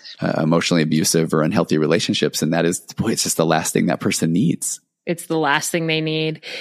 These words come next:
Speaker 1: Yeah.
Speaker 2: So.
Speaker 1: Rachel, I don't even remember what trimester. I think I took you on a tangent with the boundaries, but now I think we're feeling the
Speaker 2: Yeah.
Speaker 1: little guy kick, kick now. So are we, are we heading into the, <laughs> the third
Speaker 2: Yeah.
Speaker 1: trimester?
Speaker 2: Yeah.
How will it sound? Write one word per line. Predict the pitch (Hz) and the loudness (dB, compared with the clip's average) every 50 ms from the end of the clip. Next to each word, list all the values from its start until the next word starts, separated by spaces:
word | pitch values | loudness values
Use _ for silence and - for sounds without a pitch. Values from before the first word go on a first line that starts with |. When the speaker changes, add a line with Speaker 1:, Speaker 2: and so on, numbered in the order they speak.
| - _ _ | -14 _ _
Speaker 1:
Yeah. | - - 170 180 - - | -6 -4 -2 -2 -2 -4
Speaker 2:
So. | 98 - - - 160 139 | -4 -8 -6 -4 0 2
Speaker 1:
Rachel, | 107 113 113 - | 2 2 2 0
I | - 95 98 | 0 0 2
don't | 92 98 101 | 2 2 2
even | 101 98 98 101 98 98 | 2 2 2 2 2 2
remember | 95 95 98 98 98 95 92 95 92 | 2 2 2 2 2 2 2 2 2
what | 92 90 - | 0 0 0
trimester. | - - 92 101 104 104 - - - 104 107 104 98 | 0 2 2 2 2 2 0 0 0 2 2 2 2
I | 76 101 | 2 2
think | - 98 90 | 0 0 0
I | 101 | 0
took | 98 - 101 95 | 0 -2 -2 0
you | - 101 | 0 0
on | 101 101 | 0 0
a | 95 | 0
tangent | - - 98 101 107 104 120 104 98 - - | 0 0 0 0 0 0 0 2 2 2 0
with | 98 92 | 0 0
the | 95 | 0
boundaries, | 92 95 98 101 104 104 104 101 98 - | 0 2 2 2 2 2 2 0 0 0
but | 104 95 76 | 0 0 2
now | 95 95 95 | 2 0 2
I | |
think | - 104 92 - | 2 2 2 2
we're | 92 - | 0 2
feeling | - 101 101 101 101 | 2 2 4 4 2
the | 98 | 2
Speaker 2:
Yeah. | - | 2
Speaker 1:
little | - 104 101 | 2 2 0
guy | 95 95 95 | 0 -2 -2
kick, | - - 127 120 - - _ - | 0 0 0 0 0 -4 _ -2
kick | - 120 117 - - | -2 -2 0 2 2
now. | 113 110 113 113 120 | 2 2 2 2 0
So | 110 - 104 | 0 0 0
are | 95 95 | 2 2
we, | 98 95 - - - - _ - | 0 -2 -2 -6 -16 -20 _ -2
are | - | 0
we | 90 101 | 2 2
heading | 104 104 104 | 2 2 2
into | 101 98 92 | 0 0 0
the, | 101 170 - - - - - | 0 -2 -2 -6 -10 -14 -18
<laughs> | - - - | -10 -4 -2
the | - - - - - | -2 -2 -2 -4 -2
third | - | 0
Speaker 2:
Yeah. | 196 196 196 196 175 | 2 2 2 2 0
Speaker 1:
trimester? | - - 127 - - 139 - - 139 135 185 - - - - - - - - | 0 0 0 0 0 -2 0 0 0 -2 -2 -2 -4 -2 -2 -2 -2 0 0
Speaker 2:
Yeah. | 202 202 208 180 | 2 2 2 0